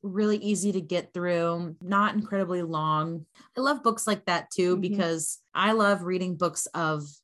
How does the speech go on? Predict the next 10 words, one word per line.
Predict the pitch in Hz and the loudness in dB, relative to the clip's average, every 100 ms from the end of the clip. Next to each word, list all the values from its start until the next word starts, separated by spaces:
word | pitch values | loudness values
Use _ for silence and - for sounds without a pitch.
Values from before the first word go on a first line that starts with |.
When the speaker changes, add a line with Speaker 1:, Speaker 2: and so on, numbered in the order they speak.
| _ - | _ -8
Speaker 1:
essays | 175 - 170 151 151 - | -6 -4 -2 -2 -2 -4
or | 143 | -6
short | 151 160 147 | -4 -4 -4
stories, | - 151 151 156 | -2 0 0 -2
'cause | - 165 | -6 -8
they | - | -6
kind | 160 220 214 | -4 0 2
of | 175 143 | 2 -2
give | - 160 160 143 | -2 -2 -2 -2
you, | 147 156 151 151 147 151 | -2 0 0 0 0 -2